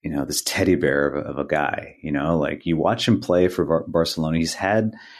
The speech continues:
he, there are games where he's just not in it. He's not in it. He's frustrated. He's upset. He's frustrated with the coach. He's frustrated with the tactics. He's frustrated with his teammates.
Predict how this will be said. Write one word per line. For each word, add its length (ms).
he, 220
there 180
are 60
games 340
where 80
he's 240
just 240
not 240
in 140
it. 240
He's 200
not 180
in 80
it. 40
He's 160
frustrated. 580
He's 200
upset. 540
He's 180
frustrated 420
with 80
the 80
coach. 440
He's 100
frustrated 480
with 100
the 80
tactics. 540
He's 140
frustrated 440
with 140
his 100
teammates. 600